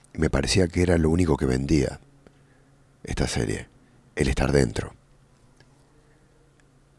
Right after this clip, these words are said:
Y yo soy un tipo de historias.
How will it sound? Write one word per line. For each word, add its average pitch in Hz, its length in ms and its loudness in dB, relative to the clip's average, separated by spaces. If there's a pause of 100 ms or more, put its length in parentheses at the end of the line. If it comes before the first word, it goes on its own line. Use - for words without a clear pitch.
(480)
Y 78 180 0
yo 104 320 2 (840)
soy - 280 0
un 90 100 0
tipo 90 220 2
de 73 80 2
historias. 57 640 -4